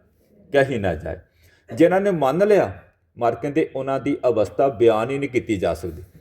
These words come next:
ਗੁਰੂ ਨਾਨਕ ਪਾਤਸ਼ਾਹ ਕਹਿੰਦੇ, "ਮੈਂ ਸੁਣਨ ਵਾਲਿਆਂ ਦੀ ਅਵਸਥਾ ਬਿਆਨ ਕਰ ਸਕਣਾ ਕਿ ਜਿਹੜੇ ਉਸ ਪ੍ਰਭੂ ਪਰਮਾਤਮਾ ਦੀ ਸਿਫਤ ਸਲਾਹ ਧਿਆਨ ਦੇ ਨਾਲ ਸੁਣਨਗੇ, ਉਹਨਾਂ ਦੀ ਅਵਸਥਾ ਕਿੱਥੋਂ ਤੱਕ ਜਾ ਸਕਦੀ ਹੈ,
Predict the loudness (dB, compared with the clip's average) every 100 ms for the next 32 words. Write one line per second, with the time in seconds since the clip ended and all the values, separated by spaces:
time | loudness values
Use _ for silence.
0 | _ -20 _ _ _ _ -2 0 2 0
1 | -2 -2 0 0 0 -2 -2 -4 -4 -4
2 | -4 -2 0 0 0 -2 -4 -4 -2 -2
3 | 0 0 0 2 0 0 -2 -2 0 -2
4 | -4 -4 -6 -8 _ _ _ _ _ 2
5 | 4 4 4 2 2 -2 -2 -2 -2 -4
6 | -2 -4 -2 -4 -4 -6 -4 -4 -6 -4
7 | -4 -4 0 2 0 0 -2 -2 -2 -2
8 | -2 -4 -6 -8 -6 -2 -2 -2 -6 -4
9 | -4 -4 -4 -2 -2 0 -2 0 -2 0
10 | 0 0 0 0 0 0 -4 0 0